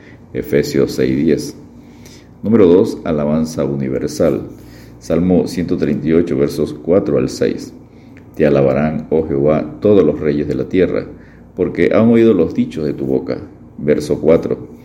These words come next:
La mención de reyes es uno de los detalles que pueden indicar el aspecto real de este salmo. Los salmos a menudo demuestran una gran visión misionera. El motivo principal es que todo el mundo alaben a Dios.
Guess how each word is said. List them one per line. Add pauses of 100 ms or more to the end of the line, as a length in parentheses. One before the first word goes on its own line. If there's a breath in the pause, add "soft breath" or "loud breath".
(340 loud breath)
La
mención
de
reyes
es
uno
de
los
detalles
que
pueden
indicar
el
aspecto
real
de
este
salmo. (580 loud breath)
Los
salmos
a
menudo
demuestran
una
gran
visión
misionera. (720 loud breath)
El
motivo
principal
es
que
todo
el
mundo
alaben
a
Dios.